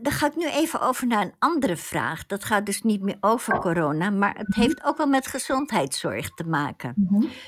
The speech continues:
Speaker 1: Eh, in het programma van Denk stond dat de minimumleeftijd voor het verkrijgen van alcohol en tabak verhoogd moet worden naar
Speaker 2: Ja.
Speaker 1: eenentwintig jaar.
Speaker 2: Ja.
Speaker 1: Maar is dat nou niet raar in het land waar veel jonge mensen al op die leeftijd een baantje hebben, zelfs al met achttien jaar aan het werk gaan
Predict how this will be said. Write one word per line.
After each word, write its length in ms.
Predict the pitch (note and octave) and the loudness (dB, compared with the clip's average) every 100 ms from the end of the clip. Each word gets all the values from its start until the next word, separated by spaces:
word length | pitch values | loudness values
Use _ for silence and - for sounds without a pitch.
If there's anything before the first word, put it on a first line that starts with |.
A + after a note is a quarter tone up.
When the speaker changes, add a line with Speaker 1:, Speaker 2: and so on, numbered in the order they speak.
| - - - - - - | -20 -20 -20 -20 -20 -2
Speaker 1:
Eh, 280 | - B3+ A#3 | 4 6 6
in 160 | - C#4+ | 4 2
het 140 | C#4+ | 2
programma 520 | - B3+ - A#3+ A#3 | 0 0 4 2 4
van 300 | A3 G3 F3+ | 0 -2 -4
Denk 300 | E3+ G3 C#4 | 2 2 2
stond 460 | - - D#3+ E3+ G#3 | -2 -4 -4 -4 -2
dat 160 | G#3 G#3 | -4 0
de 80 | |
minimumleeftijd 1120 | G3 G3 A#3 A3+ G3+ F3+ F3 D#3 D#3+ D#3+ F#3+ | 2 4 4 4 2 2 2 0 0 -4 -4
voor 140 | - G3 | -2 -4
het 120 | F#3+ | -4
verkrijgen 420 | - - F#3+ G3+ | -8 -4 -2 -2
van 180 | - D#3+ - | -4 -6 2
alcohol 440 | G#3+ A3 G3+ F#3 | 2 2 0 -2
en 240 | - F3+ | -2 -6
tabak 580 | D#3+ E3 - D3 F#3+ - _ _ _ | -4 -8 2 2 2 -8 _ _ _
verhoogd 480 | - G#3 G#3 A#3 G#3+ | -4 0 4 2 2
moet 220 | A3+ G#3 | -2 0
worden 320 | F#3 F3 G3 | 2 2 0
naar 200 | F3+ F#3 | 0 0
Speaker 2:
Ja. 60 | F3+ | 0
Speaker 1:
eenentwintig 600 | E3+ A3 A3 E3+ D#3+ - | 4 4 4 0 -6 -8
jaar. 280 | E3+ A2 - - _ | -6 -6 -6 -16 _
Speaker 2:
Ja. 260 | G3+ G3 - - - - _ _ _ | 0 2 0 -10 -18 -20 _ _ _
Speaker 1:
Maar 200 | B3 - | 0 2
is 140 | C#4+ | 0
dat 180 | - C#4+ | -2 2
nou 200 | A#3+ A3+ | 6 6
niet 220 | G#3 F#3 | 4 2
raar 340 | F3 F#3+ G3+ - | 4 6 6 2
in 160 | F#3+ | -2
het 140 | D3+ D#3+ | -2 2
land 340 | F3 E3+ C#3+ | 4 4 2
waar 160 | F3 F#3 | 0 0
veel 280 | - A3 G#3 | 0 2 2
jonge 340 | F3+ G3+ F#3 | 2 2 0
mensen 460 | E3+ F#3 F3+ - - | 0 -2 -2 -4 0
al 160 | F#3 F#3+ | 2 2
op 160 | F#3+ | 0
die 160 | F#3 G#3+ | 0 2
leeftijd 560 | G3 F#3+ - F3+ F3 F3 | 2 0 0 -4 -4 -4
een 140 | D#3 | 2
baantje 480 | F3+ G#3+ A#3+ - E3 | 4 4 2 -2 -2
hebben, 220 | C3 D#3+ | -2 -4
zelfs 340 | - F3+ D#3+ | -2 0 0
al 100 | E3+ | 0
met 220 | E3+ - - | -2 -4 -2
achttien 320 | G3 - G3 | -4 -2 2
jaar 180 | F3+ B2 | 4 4
aan 140 | F3 | 4
het 160 | E3+ E3 | 0 0
werk 360 | F3 F#3 G3+ | 2 2 0
gaan 360 | - A3 A3+ B3+ | -2 -2 0 -4